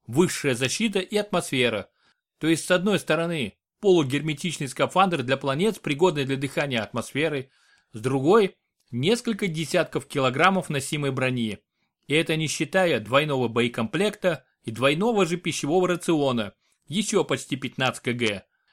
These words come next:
Ну и плюс к тому, чтобы уж окончательно опустить боевой дух ниже плинтуса,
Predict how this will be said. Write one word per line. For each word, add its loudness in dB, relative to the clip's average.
Ну 0
и 2
плюс 0
к -16
тому, 2
чтобы 0
уж 2
окончательно -2
опустить -4
боевой 2
дух -4
ниже -4
плинтуса, -2